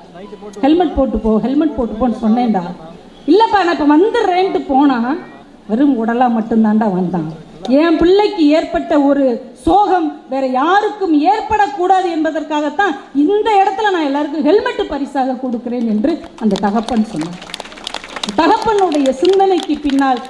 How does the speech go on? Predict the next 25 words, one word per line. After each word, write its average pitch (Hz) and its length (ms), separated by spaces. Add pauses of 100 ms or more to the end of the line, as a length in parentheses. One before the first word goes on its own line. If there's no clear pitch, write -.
எவ்வளவு 480 440
பெரிய 339 280
சோகம் 330 520
மறைந்திருக்கிறது 320 680
என்பதை 247 440 (220)
அவருடைய 220 400
அன்பை 415 400
வைத்துத்தான் 285 500
நம்மால் 220 400
கணிக்க 247 340
முடியும். 156 440 (260)
உங்களுக்கு 277 260
தெரியுமா 370 420
தெரியலையா 285 440 (100)
நினைக்கிறீங்க, 240 420
மறந்துருக்கலாம். 240 680
ரெண்டாயிரத்தி 330 520
பத்தொன்பதுல 233 760 (480)
கோயம்புத்தூர் 381 600
பக்கத்துல 294 500
மேட்டுப்பாளையம்னு 285 760
ஒரு 262 80
ஊர் 262 160
இருக்கு 233 180
இல்லையா, 214 260